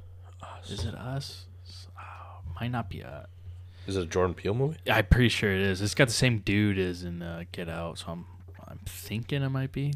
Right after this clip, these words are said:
Speaker 2: That was a good movie. I can't remember if it's, like, called Us or something.
Speaker 1: Um, Get Out, Nope, Us.
Speaker 2: Us. Okay, so yeah, that,
Speaker 1: Um,
Speaker 2: that was a good movie.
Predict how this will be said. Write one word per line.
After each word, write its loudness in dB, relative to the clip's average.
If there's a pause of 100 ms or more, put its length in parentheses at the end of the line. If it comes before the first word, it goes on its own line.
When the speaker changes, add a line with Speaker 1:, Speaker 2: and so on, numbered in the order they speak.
Speaker 2:
That 8
was 4
a -4
good -6
movie. -4
I -12
can't 0
remember -2
if -12
it's, -14
like, -12 (140)
called -8
Us -4
or -4
something. -4 (560)
Speaker 1:
Um, 4 (1080)
Get 12
Out, 12
Nope, 10
Us. 4
Speaker 2:
Us. 6
Okay, -2
so -4
yeah, -4
that, 10
Speaker 1:
Um, 6
Speaker 2:
that 6
was 6
a -2
good 0
movie. -2